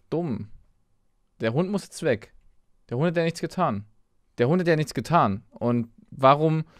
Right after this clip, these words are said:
also ich kann, ich kann Leute nicht verstehen, äh, die einfach, also es tut mir leid, das zu sagen, aber ihr müsst schon ein Versager sein und in eurem Leben wirklich,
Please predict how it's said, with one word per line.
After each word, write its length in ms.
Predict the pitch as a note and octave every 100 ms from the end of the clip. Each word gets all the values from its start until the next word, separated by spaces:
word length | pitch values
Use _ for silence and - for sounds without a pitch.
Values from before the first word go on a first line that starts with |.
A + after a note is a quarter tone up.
| - -
also 160 | B2+ B2+
ich 80 |
kann, 340 | - C#3+ C#3+ -
ich 100 | B2
kann 160 | - C3
Leute 240 | C3 D#3
nicht 160 | D3+ C#3+
verstehen, 560 | C#3+ - C3+ C#3+ D3+
äh, 400 | A#2 B2 A#2+ A#2+ B2 _ _ _ _ - _ _
die 100 | C3
einfach, 680 | A#2 B2+ - C3 A#2+ A2+ - _ _ -
also 240 | C3 D#3 - - _ _ _ _ -
es 100 | C#3
tut 140 | F#3+
mir 80 | G3
leid, 120 | E3+
das 100 | D#3+
zu 100 | -
sagen, 180 | C3+ D3+
aber 80 | E3+
ihr 60 | B2+
müsst 280 | C3 B2+ -
schon 200 | C#3 D3
ein 60 |
Versager 580 | - A#2+ G#2+ A#2+ C#3+ C3
sein 340 | B2+ B2+ A#2+
und 100 | G#2+ A#2+ G#2 F#2
in 80 | A#2
eurem 260 | A2+ A2+
Leben 340 | A2+ C3 B2 A#2
wirklich, 560 | C3 - B2 B2 -